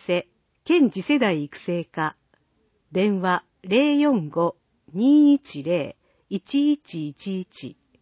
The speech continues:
子育て支援の業務に従事する上で必要な知識と技術を学びます。全四コース。詳細は株式会社ポピンズ。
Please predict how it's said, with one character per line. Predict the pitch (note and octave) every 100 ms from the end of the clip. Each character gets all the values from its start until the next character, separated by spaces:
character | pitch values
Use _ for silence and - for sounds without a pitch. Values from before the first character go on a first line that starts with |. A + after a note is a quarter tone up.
| _ _ _ _ _ _ _ _ _ _ _ _ _ _ _ _ _ _ _ _ _ -
子 | G#3+
育 | D4 E4
て | E4+
支 | - D#4
援 | D4
の | G#3 E3
業 | A3 B3+
務 | F#3
に | D#3+ D3
従 | D3+ C4+
事 | A3
す | E3+ -
る | D#3+ E3+
上 | E3+ E3
で | D3
必 | - - F#3
要 | F3 E3+
な | E3 E3 E3+ _ _ _ _
知 | D#4
識 | - - G#3+
と | D#3
技 | D#3+
術 | B3+ B3 -
を | E3
学 | C#3+ C#3+ C#3+
び | C#3+
ま | C#3
す。 | - - _ _ _ _ _ _ _ _ _ _ _ -
全 | C#4 G3+
四 | D#3+ A3+ B3
コ | - A3
ー |
ス。 | D#3+ - D3+ _ _ _ _ _ _ _ _ _ -
詳 | A#3
細 | A#3+ A#3 A3+ G3+
は | F#3+ - _ _ _
株 | - F#3
式 | D4 - D4+
会 | D4 C#4+
社 | A3 D#3
ポ | - B3+
ピ | -
ン | F3 D3
ズ。 | - C3